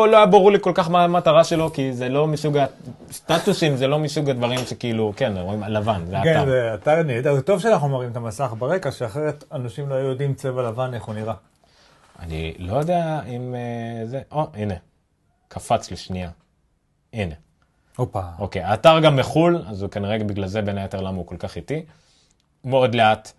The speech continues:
Speaker 1: הוא נראה כמו דף פייסבוק לכל דבר,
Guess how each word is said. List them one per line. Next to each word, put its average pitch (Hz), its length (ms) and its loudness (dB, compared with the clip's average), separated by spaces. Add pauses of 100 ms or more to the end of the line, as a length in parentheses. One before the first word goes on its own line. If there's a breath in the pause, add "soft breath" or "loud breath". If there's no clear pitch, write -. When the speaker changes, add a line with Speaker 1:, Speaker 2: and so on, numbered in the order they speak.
(300)
Speaker 1:
הוא 120 140 -6
נראה 120 280 4
כמו 127 240 2
דף 113 300 4
פייסבוק 123 480 -2
לכל 127 340 2
דבר, 107 380 4